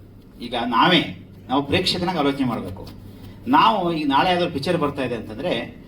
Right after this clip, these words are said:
ಪಿಕ್ಚರ್ ನೋಡ್ಲಿಕ್ಕೆ ಕಾರಣ ಇರ್ಬೇಕು. ನಮ್ಮ ಪಿಕ್ಚರ್ ದರ್ಶನ್ ಇದ್ದಾರಾ, ಸುದೀಪ್ ಇದ್ದಾರಾ? ಅದು ಶಾರುಖ್ ಖಾನ್ ಇದ್ದಾರಾ? ಹೌದಪ್ಪ, ಯಾರೋ ಒಬ್ರು ದೊಡ್ಡ ಹೀರೋ ಇದ್ದ ಅವ್ರ ಫ್ಯಾನ್ಸ್ ಇರ್ತಾರೆ.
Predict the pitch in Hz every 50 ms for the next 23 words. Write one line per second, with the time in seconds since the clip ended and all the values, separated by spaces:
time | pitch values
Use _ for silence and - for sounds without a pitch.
0 | - - - - 208 208 - 262 240 196 185 180 190 202 - 131 123 123 123 120
1 | 104 98 95 95 - - - - - - - - - 135 143 135 143 135 139 151
2 | 143 143 151 143 - - - - 131 127 - 143 123 113 107 107 104 107 104 98
3 | 95 - - - - - - - - - - - - - - - - - - -
4 | 131 127 147 147 139 127 107 107 101 101 104 104 98 98 - - - - - -
5 | 131 139 139 139 139 147 151 143 143 127 117 104 104 101 101 98 98 - - -
6 | - - - - 247 240 226 208 208 190 180 175 180 190 190 185 175 175 180 165
7 | 139 120 - - - - - - - 151 180 175 160 160 170 185 175 165 190 190
8 | 180 - - 151 156 160 151 147 127 - - 117 113 123 151 - - -